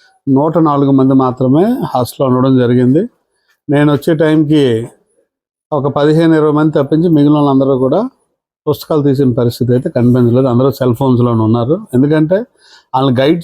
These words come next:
చేసి, చూసి వాళ్ళకి బాధ్యత చెప్పేవాళ్ళు ఎవరు ఇక్కడ లేక, మరి వార్డెన్ గారు ఏమయ్యారంటే, "వార్డెన్ గారు రారండి, వారానికి వస్తారు, రెండు సార్లు వస్తారు.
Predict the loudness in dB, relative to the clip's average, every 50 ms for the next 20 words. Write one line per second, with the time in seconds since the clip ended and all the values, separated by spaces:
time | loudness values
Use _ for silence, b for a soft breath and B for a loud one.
0 | -2 0 0 0 0 -2 -2 0 0 -2 0 0 0 0 0 0 0 0 2 2
1 | 2 2 0 0 -2 -2 0 2 2 0 0 -2 -4 -2 0 0 0 2 0 0
2 | 0 0 0 0 0 0 0 0 -2 -4 -4 -8 -10 -10 -18 _ _ _ b b
3 | b b b b b b b b b b _ -2 0 0 2 2 0 0 0 0
4 | 2 2 2 2 2 2 2 2 2 2 2 2 2 2 0 0 0 2 2 2
5 | 0 0 0 0 2 2 2 2 0 0 0 0 0 0 0 2 2 2 2 2
6 | 2 0 -2 -2 -2 -2 -4 -4 -4 -4 -2 0 0 0 0 0 -2 -2 -4 -2
7 | -2 -4 -4 -4 -6 -6 -4 -2 -2 -2 -4